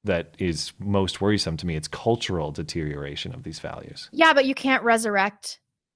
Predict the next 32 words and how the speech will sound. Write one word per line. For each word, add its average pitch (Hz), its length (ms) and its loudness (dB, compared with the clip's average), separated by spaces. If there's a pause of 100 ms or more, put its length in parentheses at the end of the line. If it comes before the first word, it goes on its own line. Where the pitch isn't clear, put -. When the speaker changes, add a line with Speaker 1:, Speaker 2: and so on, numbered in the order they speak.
(100)
Speaker 2:
the 214 140 -4
culture 202 600 -2
if 180 200 -6
you're 190 160 -4
limited 180 720 -2
by 170 540 -2
legislation 175 640 -4
that's 160 160 -8
been 160 180 -8
enacted. - 560 -10 (500)
And 214 80 4
that's 240 200 4
the 269 80 8
real 226 180 10
danger 190 400 2
of 123 120 0
it. 123 120 -4
We're, 196 160 2
we're 202 380 6
destroying 202 480 4
our 180 100 8
culture 185 460 0
through 175 760 0 (120)
legislation, 180 720 -4
over 202 180 6
legislation, 185 600 4
legislating 175 500 2
things 170 380 -4
that - 200 -2
should 180 160 -2
be 170 80 -4
social. - 560 -4